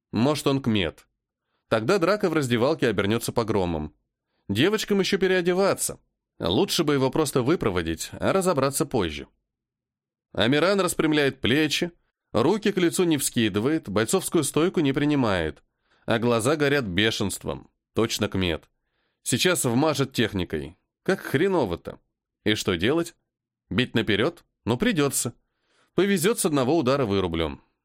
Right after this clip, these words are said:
А может, броском в окно выкинуть? О, точно! Минимальный ущерб для помещения. "Амиран, пожалуйста!" пищит Дарика. "Я не стою того, чтобы ты напрягался". Кавказец, секунду подумав, расслабляется.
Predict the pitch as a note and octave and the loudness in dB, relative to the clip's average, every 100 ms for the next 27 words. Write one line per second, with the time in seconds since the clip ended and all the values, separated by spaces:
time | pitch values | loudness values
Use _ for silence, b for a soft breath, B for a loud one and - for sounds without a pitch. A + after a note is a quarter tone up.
0 | _ _ - B2 C3+ D3 - F2 B2+ - | _ _ -2 2 2 0 -4 -2 -2 0
1 | F3+ D3 D3+ F#3+ F#3+ - A2 F2 - _ | 0 0 0 0 0 0 -2 -2 -6 _
2 | _ _ - A3 - _ - B3+ - F#2+ | _ _ -2 -2 -4 _ 0 0 0 -2
3 | F2+ _ _ _ - C#3+ C3+ B2 A3 E3+ | -4 _ _ _ 0 2 4 2 2 2
4 | G#2 - E3+ C3+ A2 C#3 G2 - D3 C#3 | 0 0 -2 0 -2 0 -2 0 0 2
5 | C#3 C3+ _ _ _ _ _ - G#3 G#3 | 0 -4 _ _ _ _ _ -4 0 2
6 | G3+ F#3+ F3 G#3 G3 G#3 D#3+ - A#2+ b | 2 0 0 0 2 2 0 0 -4 b
7 | b b - A2 - D#3+ C#3+ C3+ G#2 F#2 | b b -2 0 0 0 2 0 0 -4
8 | - _ _ _ _ - A3+ F3 E3 D3+ | -6 _ _ _ _ -2 2 4 2 2
9 | E3 C#3 B2+ C3+ D3+ C3+ C3 C3+ D#3 E3 | 2 2 2 2 2 0 0 0 0 0
10 | E3 D#3+ A#2 - A#2 _ _ _ _ _ | 0 0 0 -4 -8 _ _ _ _ _
11 | _ _ _ _ F#2 F#2+ - D#3 G3+ F#3+ | _ _ _ _ -2 -2 -2 0 2 0
12 | G3 - - - C#3+ E3+ D3 C#3+ G#2 A#2 | 0 -2 -2 0 0 0 0 0 0 0
13 | F3+ E3+ - A2+ B2 C3+ A#2+ A2+ F#2+ D#2+ | 0 -2 0 -2 0 0 0 2 2 0
14 | - - | -4 -10